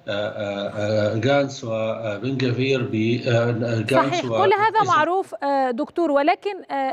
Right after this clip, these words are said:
Speaker 2: أنا سؤالي قراءتك لانضمام إيتمار بن جفير، يعني ماذا سيضيف إيتمار بن جفير ل،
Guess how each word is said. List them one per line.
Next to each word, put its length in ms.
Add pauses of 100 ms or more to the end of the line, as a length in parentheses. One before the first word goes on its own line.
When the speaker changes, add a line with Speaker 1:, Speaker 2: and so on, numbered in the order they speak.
(160)
Speaker 2:
أنا 140
سؤالي 640 (100)
قراءتك 600
لانضمام 480
إيتمار 340
بن 220
جفير، 340
يعني 160
ماذا 420
سيضيف 520
إيتمار 420
بن 220
جفير 380
ل، 260